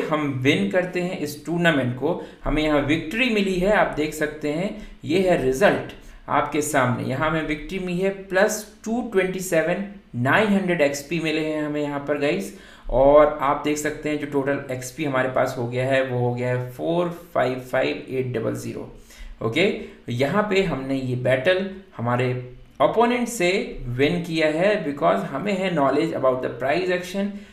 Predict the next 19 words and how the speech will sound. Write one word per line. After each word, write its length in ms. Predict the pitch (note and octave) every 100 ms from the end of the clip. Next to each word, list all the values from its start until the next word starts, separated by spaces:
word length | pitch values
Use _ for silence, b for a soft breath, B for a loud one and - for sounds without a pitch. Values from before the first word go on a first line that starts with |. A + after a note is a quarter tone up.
| B - -
strategy। 500 | E3+ E3 F3+ F#3+ G3
इसी 180 | F3 G#3
तरीके 360 | F#3+ F#3 F3
से 140 | F3 E3+
हम 200 | D#3+ C3
वीआईपी 380 | B2 C3+ D3 F3
में 120 | E3+
भी 80 | E3
profit 400 | E3 D#3 E3 D#3+
बनाते 320 | D3+ D3+ D3+
हैं, 80 | D#3+
तो 60 | D#3+
यहाँ 280 | C3+ C3 C3+
पे 100 | C#3
profit 420 | C3 B2 C3+ C3
बनाना 340 | B2 B2 B2+
तो 120 | B2+ C3
बहुत 400 | C3 C#3+ C#3+
ही 140 | F3